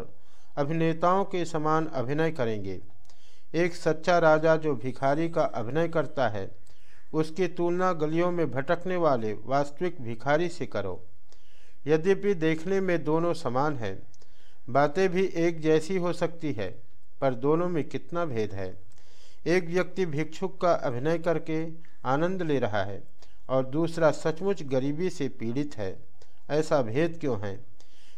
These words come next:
इसलिए कि एक मुक्त है और दूसरा बद्ध।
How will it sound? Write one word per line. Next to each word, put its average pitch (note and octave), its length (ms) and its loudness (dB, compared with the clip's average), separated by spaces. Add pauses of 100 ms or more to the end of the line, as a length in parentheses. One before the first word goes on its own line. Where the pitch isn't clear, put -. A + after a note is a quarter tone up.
इसलिए F#3 400 4
कि G3+ 140 0 (140)
एक E3+ 240 0
मुक्त D#3 340 0
है F3+ 440 2
और C3+ 160 2
दूसरा C#3 460 0
बद्ध। G#2+ 480 0